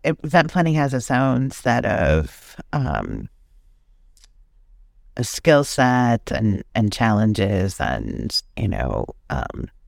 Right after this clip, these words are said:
the amount of networking you need to do. But as far as, like, starting a business, what do you have, and,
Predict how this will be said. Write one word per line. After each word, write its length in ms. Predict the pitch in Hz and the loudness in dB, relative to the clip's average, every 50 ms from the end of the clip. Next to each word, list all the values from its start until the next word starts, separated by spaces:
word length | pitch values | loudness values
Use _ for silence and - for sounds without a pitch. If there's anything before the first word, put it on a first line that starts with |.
| - - - | -20 -18 -12
the 160 | - 123 139 131 | -6 -2 2 4
amount 200 | 120 113 117 120 | 4 4 6 6
of 60 | 117 120 117 - | 6 6 4 4
networking 440 | 135 127 123 - - 127 117 113 | 2 0 -2 -2 -2 0 0 2
you 80 | 113 110 | 2 2
need 240 | 110 104 104 104 - | 2 0 0 -2 -6
to 140 | - 117 113 | -8 -10 -4
do. 380 | - 113 107 107 107 107 113 - _ _ _ _ - _ _ _ _ _ | -2 0 0 2 0 0 -2 -4 _ _ _ _ -20 _ _ _ _ _
But 120 | - 160 143 | 0 2 2
as 220 | 139 131 - - | 2 0 -2 -6
far 300 | - - 170 160 151 151 | -4 -2 0 0 0 0
as, 280 | 147 135 - 120 - - | 0 0 -2 -4 -4 -2
like, 340 | - 69 - - - - - - - - - _ - - _ - _ _ | -2 -2 -2 -4 -8 -12 -20 -20 -20 -20 -20 _ -20 -20 _ -20 _ _
starting 960 | - - - - - - - - - - 175 156 165 170 165 165 160 156 135 - | -20 -16 -14 -14 -12 -12 -12 -10 -2 0 2 2 2 2 0 0 -2 -2 -2 -2
a 80 | - | -4
business, 720 | 135 131 - - 107 104 104 - - - - - - - - _ - _ - _ | -6 -6 -4 -4 -2 -2 -2 -6 -8 -10 -10 -10 -12 -14 -18 _ -20 _ -14 _
what 440 | - 143 143 160 165 165 92 - - - _ _ _ - - 151 | -6 -2 2 4 4 4 4 2 -4 -8 _ _ _ -14 -14 -6
do 140 | - - | -2 0
you 140 | 208 214 - - | 0 0 0 -2
have, 720 | 156 - - - - 90 85 85 - 151 - - - _ _ _ | -6 -4 -2 0 0 0 0 0 -2 -4 -8 -14 -20 _ _ _
and, 160 | - 160 147 | -4 -4 -4